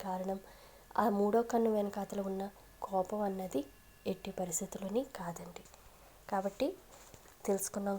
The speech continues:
కదా, ఆ మూడో కన్ను అంటే మనలో ఉన్న ఆత్మను చూడ, అలాగే మనలో ఉన్న జ్ఞానాన్ని మేలుకోవడానికి మనలో కూడా మూడో కన్ను ఉన్నదని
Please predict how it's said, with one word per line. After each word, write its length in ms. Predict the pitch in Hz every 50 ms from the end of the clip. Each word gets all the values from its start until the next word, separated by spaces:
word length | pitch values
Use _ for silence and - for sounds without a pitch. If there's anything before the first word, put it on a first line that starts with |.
| -
కదా, 180 | 208 208 285 415 480 - - - - - - - - - - - - - - - -
ఆ 80 | 214 220 220 202
మూడో 260 | 196 196 202 247 262 254 254
కన్ను 240 | 254 240 233 226 233 226 214
అంటే 240 | 196 185 - 208 220 254 - - - - - 190 190
మనలో 340 | 185 180 190 196 214 220 220 220
ఉన్న 180 | 202 196 208 - - - - - 190 190
ఆత్మను 400 | 190 - - 220 208 202 220 269 - - - - - - - - - - - - -
చూడ, 240 | - 226 208 202 208 196 190 190
అలాగే 360 | 190 190 190 190 208 214 240 247 - - - - - - - - 196
మనలో 320 | 196 202 202 214 220 233 226 214 208
ఉన్న 140 | 208 202 214 254 277 - - - - - - - - - - 208 190
జ్ఞానాన్ని 640 | 196 208 190 190 196 214 220 226 220 214 208 208 - - - - - - - - - - - - - - - - - - - - -
మేలుకోవడానికి 880 | 202 202 214 220 220 - 214 208 202 196 196 190 185 185 170 - - - - - - - - - - - - - - - - - - - - - - - - - - - - - - - _ _ _ _ - - - - 208
మనలో 320 | 208 208 202 208 208 220 220 220 -
కూడా 180 | 214 208 254 370 440 - - - - 202
మూడో 240 | 190 190 190 196 202 202 -
కన్ను 200 | 208 202 208 208 196 190
ఉన్నదని 480 | 190 190 190 185 190 196 190 220 294